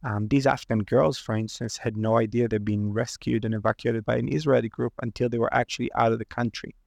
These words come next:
And then, of course, they realized that now each one of them is sending me Shabbat Shalom message.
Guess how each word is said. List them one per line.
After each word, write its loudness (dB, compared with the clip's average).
And 2
then, 6
of -4
course, 0
they 0
realized 2
that -6
now 0
each -8
one 2
of -6
them 2
is -2
sending 0
me -2
Shabbat 0
Shalom -2
message. -6